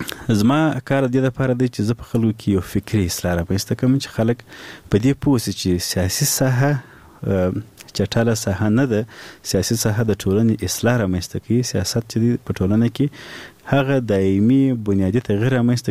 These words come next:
کوي چې انسانان یې، اه، په ارمان دي او انسان غواړي چې همغه حالت ته ورداخل سي. مهمه خبره دا ده چې، اه، دې ساحه کې د ټولنې با تعهده کسان، د ټولنې مثبت کسان او ټولنې ته متحد کسان ورداخل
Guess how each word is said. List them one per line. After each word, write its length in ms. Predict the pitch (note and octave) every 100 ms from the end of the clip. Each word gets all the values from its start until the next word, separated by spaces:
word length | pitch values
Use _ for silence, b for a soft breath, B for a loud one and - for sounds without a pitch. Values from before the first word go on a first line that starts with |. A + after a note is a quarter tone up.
| -
کوي 160 | B2
چې 140 | A#2+ - -
انسانان 560 | F#2 - G2 A2 B2
یې، 120 | B2+ C3+
اه، 720 | - - - - - G2+ F2+ -
په 80 | - F#2+
ارمان 400 | F#2 G#2 A#2 G#2
دي 100 | F#2
او 60 | F2+
انسان 320 | F2+ - G2+
غواړي 300 | F#2+ A2+ G#2 -
چې 80 |
همغه 240 | F2+ F2+ F2
حالت 180 | F2 F#2 -
ته 100 | E2
ورداخل 420 | E2+ - - - -
سي. 140 | B2 - B B B B B - -
مهمه 280 | G#2 B2+ D3
خبره 300 | B2+ B2+ B2+
دا 120 | C3
ده 100 | C3+
چې، 200 | - C3
اه، 760 | C3+ - _ - G#2+ F#2 F#2+ G2+ - A2
دې 120 | A2 B2+ -
ساحه 240 | A2 C3
کې 220 | - B2 A#2+ A2 -
د 40 | F#2+
ټولنې 580 | G2+ G2+ A2+ G2+ G#2 - _ - G2+
با 140 | F2+
تعهده 480 | - F#2 - B2+ A#2+
کسان، 380 | - - G#2 A2
د 120 | A2 -
ټولنې 320 | F#2 F#2 F#2+ F2+
مثبت 340 | F2 - A#2 -
کسان 420 | A#2 - A2+ G#2+
او 80 | F#2+
ټولنې 380 | - F#2 G2+ G2
ته 160 | G2+ G2+ B B B -
متحد 440 | F#2 F2+ E2 C#3 -
کسان 280 | F#2+ - F#2+
ورداخل 440 | E2+ E2+ - E2+